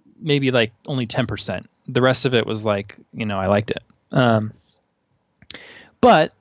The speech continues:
uh, other albums that have come out since then, um, have been, uh, like, okay, so for instance, there was an album called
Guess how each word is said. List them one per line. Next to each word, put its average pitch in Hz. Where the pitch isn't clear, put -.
uh, 123
other 208
albums 139
that 131
have 113
come 123
out 113
since -
then, 117
um, 104
have 123
been, 117
uh, 107
like, 151
okay, 139
so 120
for 135
instance, 123
there 123
was 113
an 120
album 113
called 107